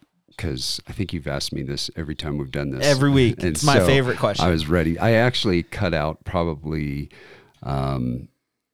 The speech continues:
Speaker 1: three pages of notes out of this.
Speaker 2: Wow.
Speaker 1: Yeah, that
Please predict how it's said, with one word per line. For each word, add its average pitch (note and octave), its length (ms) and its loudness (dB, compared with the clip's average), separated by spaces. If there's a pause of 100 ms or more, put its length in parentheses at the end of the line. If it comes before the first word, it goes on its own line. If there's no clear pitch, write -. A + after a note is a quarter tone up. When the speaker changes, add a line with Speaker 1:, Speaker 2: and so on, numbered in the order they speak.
(440)
Speaker 1:
three A2+ 240 2
pages E2 480 -2
of D2 100 -6
notes C#2+ 640 -6 (100)
out D#2 200 -4
of B1+ 120 -12
this. C#2+ 440 -4
Speaker 2:
Wow. - 80 -10
Speaker 1:
Yeah, D2+ 500 -4
that D2+ 380 -4